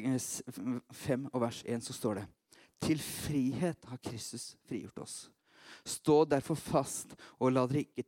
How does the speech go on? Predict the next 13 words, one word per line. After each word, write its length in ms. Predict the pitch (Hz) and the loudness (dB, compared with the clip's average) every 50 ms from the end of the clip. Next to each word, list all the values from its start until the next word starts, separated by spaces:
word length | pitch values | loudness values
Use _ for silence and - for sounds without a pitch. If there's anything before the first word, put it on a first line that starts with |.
| - | -6
tvinge 300 | - 143 120 104 107 110 - | -6 -6 -6 -6 -8 -12 -12
under 180 | 110 110 104 | -12 -12 -10
slaveåk 680 | - - 127 120 107 101 104 - - - - _ - - | -8 -4 -4 -4 -4 -4 -6 -8 -10 -12 -16 _ -16 -16
igjen." 180 | - - - - _ - - - - - | -16 -16 -20 -20 _ -20 -20 -18 -10 -6
Nå 80 | 180 | -4
vet 140 | 180 202 - | -4 -2 -2
ikke 100 | - 156 | 0 0
jeg 60 | 139 135 | 0 0
hva 80 | 135 | -2
slaveåke 720 | - - 147 135 127 113 110 113 113 107 - - 131 131 | -2 0 0 2 2 2 4 2 2 2 0 -2 -2 -2
er 1040 | 110 107 - - _ _ _ _ _ _ _ _ - 127 - 113 98 76 117 120 117 - | -2 -6 -10 -16 _ _ _ _ _ _ _ _ -10 -8 -6 -6 -6 -4 -6 -6 -6 -2
for 160 | - 131 110 | -4 -2 -2
deg, 220 | 123 123 131 135 | -2 -4 -4 -6